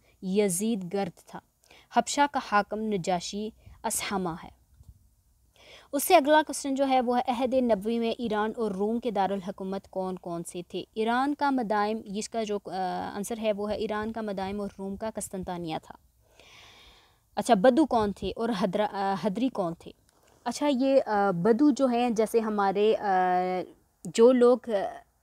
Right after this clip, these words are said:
शहरों में रहते हैं उनको हदरी कहा जाता है और जो लोग गाँव में रहते हैं उनको बदू कहा जाता है।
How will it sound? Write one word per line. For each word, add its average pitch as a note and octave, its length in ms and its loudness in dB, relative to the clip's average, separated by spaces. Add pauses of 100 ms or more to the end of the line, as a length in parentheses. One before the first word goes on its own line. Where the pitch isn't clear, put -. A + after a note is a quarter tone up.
(120)
शहरों A3 420 -2
में C#4+ 120 2
रहते A#3+ 240 0
हैं A#3+ 80 -2
उनको A#3+ 220 -2
हदरी F#3+ 360 -2
कहा A3+ 180 -2
जाता G3+ 280 -6
है G#3 160 -12 (200)
और C#4 180 4
जो C#4 320 2
लोग C4+ 520 4
गाँव G#3+ 200 2
में B3 200 2
रहते F#3 260 -8
हैं F#3 100 -12
उनको A3+ 300 -6
बदू G3 360 0
कहा E3+ 240 -12
जाता - 300 -18
है। - 360 -20